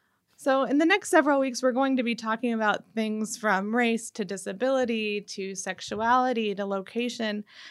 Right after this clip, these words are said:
And some of these topics are really uncomfortable for people. Um, I know frequently I get into conversations about race and people get a little anxious that they don't wanna come off as racist. So it kind of stops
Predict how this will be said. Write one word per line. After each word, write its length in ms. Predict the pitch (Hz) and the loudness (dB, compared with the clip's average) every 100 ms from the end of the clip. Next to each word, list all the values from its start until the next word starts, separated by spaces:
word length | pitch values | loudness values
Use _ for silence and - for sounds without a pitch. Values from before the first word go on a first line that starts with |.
| - | -6
And 120 | - | -4
some 180 | 247 339 | 0 0
of 160 | 427 453 | 0 0
these 180 | 403 349 | 0 0
topics 480 | - 233 285 233 233 | 2 2 2 0 0
are 100 | 208 | 0
really 360 | 208 247 254 | -2 -2 -2
uncomfortable 800 | 196 214 - 196 190 196 180 160 | -2 -4 -4 -6 -2 -2 -2 -4
for 180 | 160 160 | -6 -6
people. 540 | 165 175 170 151 175 - - - - - | -8 -10 -10 -8 -8 -14 -20 -20 -10 0
Um, 680 | 202 190 180 - - 220 - - | 2 2 -2 -6 -10 -14 -8 0
I 140 | 226 | 2
know 440 | 247 247 240 233 233 | 4 4 4 0 -2
frequently 680 | 262 262 269 226 240 240 | -4 0 0 2 2 2
I 140 | - 220 | 0 0
get 180 | 240 233 | 0 0
into 220 | 226 220 | 0 -4
conversations 960 | 208 220 208 202 202 196 202 196 190 | -4 -4 -4 -4 -6 -6 -6 -8 -8
about 320 | 185 185 - | -4 -4 -4
race 480 | 196 226 214 185 - - | -4 -2 -2 -6 -14 -10
and 260 | 185 190 180 | -8 -8 -8
people 480 | 208 - 196 185 185 | -8 -4 -2 -2 -4
get 200 | 190 180 | -4 -2
a 60 | - | -2
little 220 | 196 190 - | -4 -4 -6
anxious 380 | 180 - 185 170 | -8 -6 -8 -8
that 120 | 185 | -8
they 80 | 190 | -6
don't 140 | 196 | -6
wanna 160 | 185 185 | -6 -10
come 220 | 190 190 | -8 -8
off 180 | 175 160 | -6 -10
as 140 | 170 | -10
racist. 580 | 165 175 - - - - | -8 -8 -10 -12 -12 -8
So 140 | 202 | -6
it 100 | 175 | -8
kind 240 | - 202 190 | -8 -8 -8
of 180 | 170 _ _ - _ | -8 _ _ -20 _
stops 440 | - 226 196 190 | -2 2 2 0